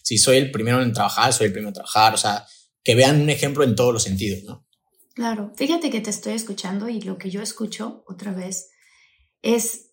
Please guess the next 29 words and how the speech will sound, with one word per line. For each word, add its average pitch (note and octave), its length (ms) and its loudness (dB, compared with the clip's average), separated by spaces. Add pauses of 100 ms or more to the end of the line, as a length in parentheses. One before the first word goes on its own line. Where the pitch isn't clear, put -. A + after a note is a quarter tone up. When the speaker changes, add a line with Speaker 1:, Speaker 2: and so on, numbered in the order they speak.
(220)
Speaker 2:
es A#3+ 160 0
a D4 60 0
una D4 200 6
persona, A#3+ 600 0
así A#3 180 -2
como D#4 140 2
lo C4 80 2
estás A3+ 200 -4
diciendo, A3 400 -2
¿no? G#3+ 300 -6
¿Qué C4 140 4
música C4+ 480 2
te G#3 80 -2
gusta? A3 320 -4
Entonces, A3 420 -4
aunque F#3 220 -6
a D#3 40 -14
ti G#3 120 0
no B3+ 160 4
te A#3 80 -4
guste A#3 240 -6
ese G#3+ 120 -6
tipo G#3+ 240 -8
de G#3+ 60 -2
música, G#3 320 -4
voy A3 160 -4
a A#3 40 -4
escucharlo G#3 600 -6
para... G3 220 -8